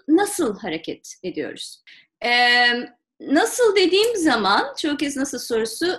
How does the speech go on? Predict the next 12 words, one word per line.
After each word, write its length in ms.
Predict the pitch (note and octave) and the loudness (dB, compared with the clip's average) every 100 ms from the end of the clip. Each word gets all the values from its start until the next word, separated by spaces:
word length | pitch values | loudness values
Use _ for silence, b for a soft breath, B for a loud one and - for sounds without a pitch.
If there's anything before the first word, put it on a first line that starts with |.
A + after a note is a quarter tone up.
| - | -2
e, 260 | A#3 A#3+ | 0 0
hemen 300 | C4 D#4 C#4+ | 4 4 4
akla, 580 | G#3 A3+ - B3+ D#4 E4+ B B _ _ _ | 2 -2 0 0 0 -2 B B _ _ _
e, 300 | A3 G#3 G3+ | -2 0 0
güzel, 840 | F#3+ G#3+ C4 C4 A#3 F#3+ F#3+ A#3 - | 0 4 4 4 2 4 2 0 -8
çirkin, 800 | - - A#3+ G3+ - F3 F3 A#3 _ _ _ - G3+ | -4 -2 -2 -6 -4 -4 -4 -6 _ _ _ -8 0
doğru, 580 | A3+ A3 G#3 F3+ F3+ - | 2 4 2 0 -2 -4
yanlış, 840 | A3 G3+ G3 E3+ D#3+ F#3+ - - - | 0 0 0 0 0 -2 -4 -6 -6
iyi, 280 | A3+ B3+ | -4 -4
kötü 280 | C4 B3 B3+ | -6 -10 -8
gibi 240 | A3 G3 C4 | -8 -6 -8
sıfatları 920 | - A3+ A3 G#3+ - A3 A3+ A3+ | -10 -4 -4 -4 -4 -2 -2 -2